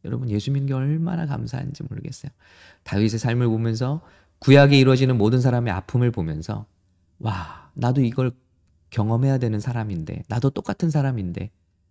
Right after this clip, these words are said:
그런데 예수님의 십자가를 바라볼 때 우리는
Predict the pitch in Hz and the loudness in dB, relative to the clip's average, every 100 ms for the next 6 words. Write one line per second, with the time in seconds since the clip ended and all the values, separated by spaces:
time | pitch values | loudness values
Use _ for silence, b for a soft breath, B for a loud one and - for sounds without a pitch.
0 | _ - 107 98 92 90 87 95 87 82 | _ -10 -8 -4 -4 -4 -4 -4 -4 -6
1 | - - 139 135 120 90 90 90 - 165 | -6 -2 -2 -2 -4 -6 -6 -8 -4 -6
2 | 170 _ _ _ - 95 85 123 | -6 _ _ _ -10 -6 -4 -6